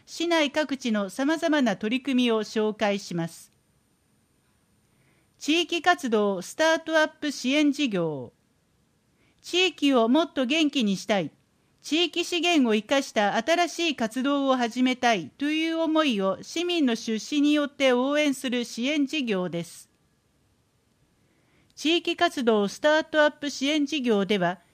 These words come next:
地域資源を生かした地域おこし事業など様々な取り組みを事業者が始めようとするとき、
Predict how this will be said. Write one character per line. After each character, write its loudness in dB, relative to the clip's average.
地 -2
域 -4
資 -6
源 2
を 2
生 -2
か 0
し -10
た -2
地 -4
域 -4
お -2
こ -8
し -6
事 -4
業 2
な 2
ど -4
様 -2
々 0
な 2
取 -2
り -12
組 0
み 2
を 0
事 -4
業 -2
者 -2
が 0
始 -2
め 4
よ 2
う -2
と -2
す -8
る -2
と -4
き、 -6